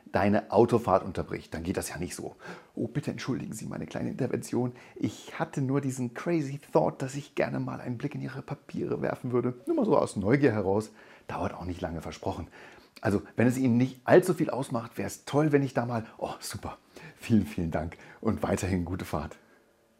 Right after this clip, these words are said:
Nein, das geht ganz anders. "Papiere, zack, zack." Kurz, knackig und auf den Punkt. Und du weißt, dass es einen großen Sinn macht, dieser freundlichen Anweisung Folge zu leisten, da du sonst eventuell einen längeren Aufenthalt auf dem Polizeipräsidium geschenkt bekommst.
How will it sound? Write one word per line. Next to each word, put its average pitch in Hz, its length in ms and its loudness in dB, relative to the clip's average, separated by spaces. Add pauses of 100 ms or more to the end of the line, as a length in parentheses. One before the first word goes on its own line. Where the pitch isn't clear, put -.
(140)
Nein, 190 800 8 (240)
das 120 200 2
geht 165 180 8
ganz 156 180 2
anders. 147 460 6 (320)
"Papiere, 226 680 8
zack, 160 180 0
zack." - 280 2 (480)
Kurz, - 420 2
knackig 117 400 -2
und 110 60 6
auf 107 100 6
den 117 140 0
Punkt. 101 320 4 (400)
Und 104 180 -2
du 104 100 4
weißt, 135 380 2
dass 110 140 0
es 107 100 -2
einen 87 240 -6
großen 104 380 2
Sinn 92 160 2
macht, 87 220 -4 (100)
dieser 95 280 2
freundlichen 92 640 -6
Anweisung 78 520 -10
Folge 120 300 6
zu 104 100 -4
leisten, 90 400 -2 (360)
da - 120 -8
du 85 120 -6
sonst 87 380 -4
eventuell 87 560 -4
einen 78 320 -10
längeren 104 480 -2
Aufenthalt 82 580 -6
auf - 140 -20
dem 80 160 -8
Polizeipräsidium 78 1040 -10
geschenkt - 320 -8
bekommst. - 400 -20